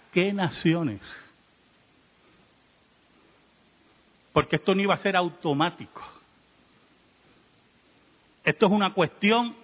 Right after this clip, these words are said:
de la fe que da Dios a los suyos. Por eso el apóstol Pablo nos dice, "Esto es a los que creemos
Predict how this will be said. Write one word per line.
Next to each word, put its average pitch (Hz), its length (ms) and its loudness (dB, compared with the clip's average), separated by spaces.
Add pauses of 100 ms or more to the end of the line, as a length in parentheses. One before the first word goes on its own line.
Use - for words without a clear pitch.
(120)
de 170 180 2
la 160 160 2
fe 214 220 -2
que 185 160 0
da 208 160 4
Dios 214 320 -2
a 190 60 4
los 165 160 -2
suyos. 196 500 -2 (720)
Por 180 160 4
eso 226 220 2
el 208 80 4
apóstol 208 480 2
Pablo 233 480 2
nos 175 220 -2
dice, 254 600 2 (1300)
"Esto 240 420 2
es 277 200 2 (460)
a 185 180 6
los 185 220 0
que 180 260 2
creemos 247 600 2